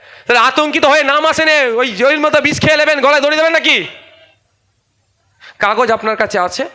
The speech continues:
তখন আমি বলে দেবো, পাবলিশড হোক,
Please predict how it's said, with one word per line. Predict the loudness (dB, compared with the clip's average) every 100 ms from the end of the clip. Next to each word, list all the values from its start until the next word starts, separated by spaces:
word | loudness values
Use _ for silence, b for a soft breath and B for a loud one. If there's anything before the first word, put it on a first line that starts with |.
| B B -2
তখন | 0 2 2
আমি | 2 2
বলে | 0 0
দেবো, | 0 0 -2 -10 -20 -20 -20 _ _ _ -2
পাবলিশড | -2 0 -4 0
হোক, | 0